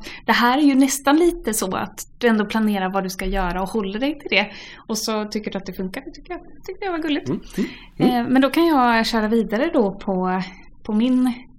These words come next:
Speaker 1: veckans tips eller någonting som ändå går lite hand i hand med det du säger där med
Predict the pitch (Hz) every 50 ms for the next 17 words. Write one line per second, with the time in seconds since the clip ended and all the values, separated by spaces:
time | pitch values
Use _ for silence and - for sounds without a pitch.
0 | - 254 240 233 - - - 208 202 202 208 - 208 202 202 - - - 202 202
1 | 202 202 196 185 185 180 180 175 208 208 208 - 233 220 208 196 196 - 214 208
2 | 202 208 202 202 202 185 185 196 196 190 196 233 247 226 214 202 196 190 - 220
3 | 254 247 - - 214 196 208 - - - - 220 220 - - 202